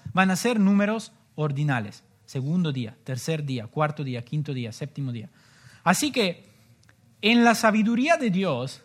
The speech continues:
Dios decidió usar un número cardinal solamente para el primer día,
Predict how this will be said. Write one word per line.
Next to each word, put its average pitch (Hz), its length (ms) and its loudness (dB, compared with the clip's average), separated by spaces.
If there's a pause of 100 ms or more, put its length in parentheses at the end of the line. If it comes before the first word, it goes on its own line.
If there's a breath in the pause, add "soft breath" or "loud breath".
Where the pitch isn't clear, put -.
Dios 220 340 4
decidió 202 480 0
usar 185 560 0
un 170 200 2
número 226 640 0
cardinal 196 680 2
solamente 240 540 -2
para 185 180 2
el 151 80 -2
primer 185 400 -2
día, 156 320 -4